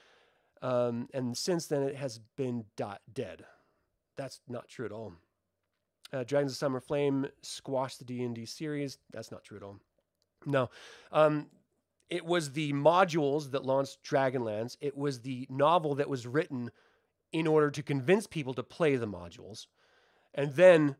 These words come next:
it took off massively in second edition, despite T S R's <laughs> best attempts at destroying it, it seems,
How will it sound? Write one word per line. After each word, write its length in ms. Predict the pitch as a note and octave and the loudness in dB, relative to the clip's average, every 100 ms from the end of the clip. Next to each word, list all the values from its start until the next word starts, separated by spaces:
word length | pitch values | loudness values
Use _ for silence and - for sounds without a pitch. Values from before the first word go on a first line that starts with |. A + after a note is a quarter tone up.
| _ - | _ -6
it 220 | D#3+ - | -6 -6
took 240 | F#3+ F3 | -6 0
off 220 | D#3 C#3 | 0 2
massively 680 | E3+ A#3 D4+ B3+ G3 D#3 C3+ | 0 2 2 4 0 0 0
in 100 | A#2+ | 0
second 360 | B2 C3+ A2+ A#2 | -2 -4 -4 -6
edition, 540 | G#2+ G#2+ - A2+ C3+ C3 | -6 -8 -8 -6 -6 -6
despite 560 | B2+ - - D#3 D3 | -4 0 4 4 2
T 180 | - C#3 | -6 -6
S 160 | B2+ C#3 | -4 -4
R's 220 | B2 G2+ | -4 -6
<laughs> 120 | - | -10
best 300 | - - D#3 | -4 -4 -4
attempts 420 | D3+ - C#3 - | -6 -4 -4 -4
at 80 | D#3 | -8
destroying 600 | C#3 - - D#3 E3+ C#3+ | -10 -10 -6 -4 -2 -2
it, 80 | C3 | -4
it 80 | - | -8
seems, 600 | - F#3 C3 A2+ D#3 | -6 -2 -2 -2 -6